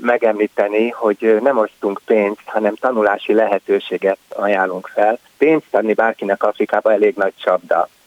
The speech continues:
Magyar támogatókat keresünk a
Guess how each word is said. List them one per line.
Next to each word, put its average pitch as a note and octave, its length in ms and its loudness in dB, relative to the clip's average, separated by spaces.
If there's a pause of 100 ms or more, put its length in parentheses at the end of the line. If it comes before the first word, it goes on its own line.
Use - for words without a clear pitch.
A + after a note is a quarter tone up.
Magyar C#3 400 2
támogatókat G#2+ 760 0
keresünk G2+ 680 -2 (180)
a F#2+ 300 2